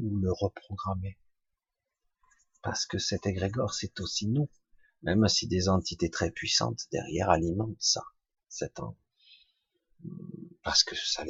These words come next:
ça sert leur intérêt. Allez, bon,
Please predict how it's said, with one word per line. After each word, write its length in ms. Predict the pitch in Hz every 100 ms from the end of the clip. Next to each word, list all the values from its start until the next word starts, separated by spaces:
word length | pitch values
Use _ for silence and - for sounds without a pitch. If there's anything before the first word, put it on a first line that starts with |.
| -
ça 220 | - 78
sert 280 | - 107 92
leur 160 | 80
intérêt. 540 | 78 80 - 90 107 107 _ _ _ _ - - - - -
Allez, 180 | 98
bon, 140 | 82